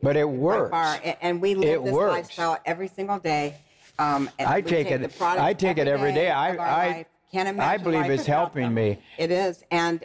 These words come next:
Speaker 2: and this book is absolutely a master
Speaker 1: But
Speaker 2: cla-,
Speaker 1: if you,
Speaker 2: class book.
Speaker 1: that's right. If you fear anything about Alzheimer's and dementia, you need to read the book, get these products. These are the only products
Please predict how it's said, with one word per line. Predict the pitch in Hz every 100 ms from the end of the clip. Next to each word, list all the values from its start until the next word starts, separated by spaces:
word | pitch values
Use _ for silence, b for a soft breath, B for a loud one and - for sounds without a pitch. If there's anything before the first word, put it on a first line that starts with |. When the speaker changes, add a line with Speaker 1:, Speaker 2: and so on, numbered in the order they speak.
| -
Speaker 2:
and | 165 165 160 156 -
this | 156 156
book | - 175 165 165 165
is | 160 - -
absolutely | 160 151 - - 160 151 131 143
a | 147
master | 147 143 147 - 165 151 156 143 _ _ -
Speaker 1:
But | 151
Speaker 2:
cla-, | 143
Speaker 1:
if | 147
you, | 190
Speaker 2:
class | 240 156 - _
book. | 160 156
Speaker 1:
that's | 170 165
right. | 180 160
If | 147 139
you | 143 214 - -
fear | 208 196 139 117 - _ -
anything | 190 202 180 139 151 139
about | 131 135 127 117 -
Alzheimer's | 165 170 139 143 131 120 107 107
and | 120 117
dementia, | 120 135 147 127 - b b
you | - 175 202
need | 160 170 160
to | 127
read | 127 143 185 180
the | 190
book, | 147 123 123 _ _ _ _ _ - 113
get | 104 180 190 151
these | 170 156 -
products. | - 170 156 131 -
These | 165 202
are | 156
the | 135 131
only | 160 208 190
products | 175 180 156